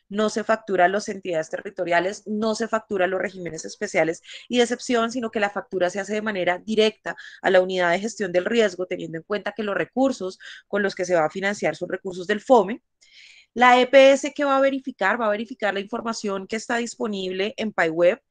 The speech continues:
la información que está en la facturación electrónica y va a verificar en efecto el suministro de las vacunas.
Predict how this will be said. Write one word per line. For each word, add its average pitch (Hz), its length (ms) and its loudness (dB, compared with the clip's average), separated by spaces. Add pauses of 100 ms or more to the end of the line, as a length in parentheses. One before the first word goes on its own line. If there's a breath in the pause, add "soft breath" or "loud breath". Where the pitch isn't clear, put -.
(420)
la 214 340 4 (1300)
información 226 680 2
que 202 80 -4
está 233 340 2
en 233 140 -2
la 247 80 0
facturación 202 840 -2
electrónica 254 800 -2
y 240 100 -4
va 214 120 2
a - 20 2
verificar 202 500 -2
en 180 80 0
efecto 220 560 -4
el 208 140 -2
suministro 175 560 -8
de 160 60 -4
las 165 120 -2
vacunas. 175 580 -4